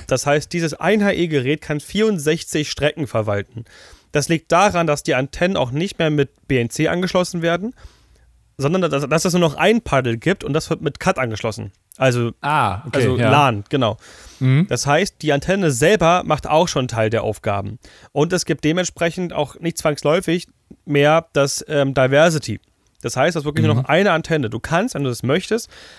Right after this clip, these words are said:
Speaker 1: noch weitere anschließen. Wenn du zum Beispiel ein großes Stadion hast oder verschiedene Bereiche, wo du eben empfangen musst, dann geht das auch. Aber
Speaker 2: Mhm.
Speaker 1: du musst es nicht. Jetzt wird's noch witziger. Das Paddel sendet und empfängt gleichzeitig.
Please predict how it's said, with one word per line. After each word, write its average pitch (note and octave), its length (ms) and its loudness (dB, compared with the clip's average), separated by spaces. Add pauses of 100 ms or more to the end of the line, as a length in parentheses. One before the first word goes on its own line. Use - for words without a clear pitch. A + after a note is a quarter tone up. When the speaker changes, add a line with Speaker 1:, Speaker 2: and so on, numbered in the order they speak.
(160)
Speaker 1:
noch C#3 200 0
weitere D3 340 4
anschließen. F#3+ 600 -2
Wenn D3 100 0
du C3+ 60 -6
zum C3+ 120 -6
Beispiel C3 160 -6
ein B2+ 40 -6
großes B2+ 240 -2
Stadion D#3+ 420 0
hast E3+ 180 0
oder B2+ 220 0
verschiedene C3 340 -6
Bereiche, C3 480 2
wo D3+ 100 -4
du D3+ 100 -2
eben D3 200 -4
empfangen D3+ 380 -2
musst, F3 280 -2 (260)
dann B2+ 140 -4
geht A#2 100 -4
das A#2 140 -2
auch. D#3 260 0 (560)
Aber C#3+ 180 6
Speaker 2:
Mhm. D3+ 40 6
Speaker 1:
du D3 80 6
musst E3 260 2
es C#3+ 140 -2
nicht. G#2 260 -6 (380)
Jetzt D3 180 -2
wird's D#3+ 160 -6
noch G3 240 2
witziger. A#2+ 480 0 (880)
Das C3+ 180 -2
Paddel F#3 520 0 (840)
sendet G3 640 2
und A3 220 4
empfängt E3 520 -2
gleichzeitig. B2 800 0